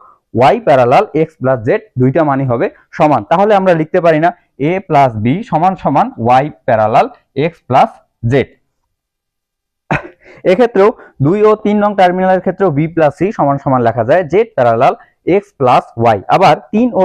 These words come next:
এক নং টার্মিনালের সাপেক্ষে এ প্লাস সি ইকুয়াল হচ্ছে এক্স প্যারালাল <clears throat> ওয়াই প্লাস হচ্ছে জেড।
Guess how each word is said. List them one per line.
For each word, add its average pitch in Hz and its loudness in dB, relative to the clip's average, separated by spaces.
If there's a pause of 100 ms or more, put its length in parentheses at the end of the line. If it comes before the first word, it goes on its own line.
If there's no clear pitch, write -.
এক 156 0
নং 190 -2
টার্মিনালের 131 0
সাপেক্ষে 120 -2 (140)
এ 175 0
প্লাস 117 -2
সি 202 -4 (360)
ইকুয়াল 135 0
হচ্ছে 156 -2 (340)
এক্স 151 -2
প্যারালাল 117 2 (560)
<clears throat> - -10
ওয়াই 135 2 (240)
প্লাস 123 0
হচ্ছে 180 -2 (360)
জেড। 120 -2